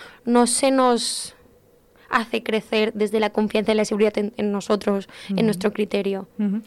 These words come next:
Speaker 2: Bueno, y que muchas veces está relacionado el que una persona acepte cambiar de opinión o acepte el cual, todas las realidades, que no tiene personalidad. La rigidez, esto lo hablamos en el capítulo de rigidez,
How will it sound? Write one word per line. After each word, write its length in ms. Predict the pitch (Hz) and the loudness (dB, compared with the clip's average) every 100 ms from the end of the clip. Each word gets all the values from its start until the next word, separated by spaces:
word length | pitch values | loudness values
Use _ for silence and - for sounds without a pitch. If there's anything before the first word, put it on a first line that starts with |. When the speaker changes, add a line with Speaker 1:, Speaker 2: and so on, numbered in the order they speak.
| - - - | -12 -10 0
Speaker 2:
Bueno, 260 | 233 277 | 4 6
y 60 | 262 | 4
que 140 | - | 2
muchas 220 | 208 208 233 | -2 0 0
veces 120 | 240 | 0
está 140 | 240 | 0
relacionado 680 | 226 220 202 226 220 226 202 | 0 0 0 0 0 2 2
el 240 | 180 185 | 2 -2
que 280 | - 190 175 | -4 -4 -2
una 220 | 214 214 208 | 0 0 2
persona 640 | 196 180 233 226 196 190 _ _ _ _ _ _ | 0 0 -2 0 -2 -4 _ _ _ _ _ _
acepte 540 | - 196 - 240 - 202 | -6 -4 -2 -4 -4 -6
cambiar 360 | - 180 190 190 | -4 -2 -2 -2
de 80 | |
opinión 540 | 185 175 170 208 233 214 | -4 -4 -4 -2 0 0
o 60 | |
acepte 440 | 170 - 175 - 208 | -2 -4 -4 -2 -2
el 180 | 196 190 - - - | -2 -6 -14 -20 -4
cual, 220 | 220 190 | -2 0
todas 360 | - 226 226 190 | 2 4 4 2
las 160 | 180 175 | -2 -2
realidades, 840 | 180 170 175 190 240 262 320 339 | -2 -2 0 2 2 2 0 -2
que 140 | - 180 | -8 -6
no 100 | 175 | -4
tiene 180 | 196 175 | -4 -6
personalidad. 560 | 165 - 156 165 165 - - - | -8 -10 -10 -10 -12 -16 -16 -4
La 120 | 196 | -2
rigidez, 640 | 185 180 - 190 202 262 | -2 -4 -6 -4 0 0
esto 200 | 294 - | 0 0
lo 60 | 208 | 0
hablamos 220 | 202 196 | 0 -2
en 60 | 196 | -4
el 60 | |
capítulo 240 | - 185 185 | -4 -2 -2
de 60 | |
rigidez, 320 | 180 175 180 | -2 -2 -4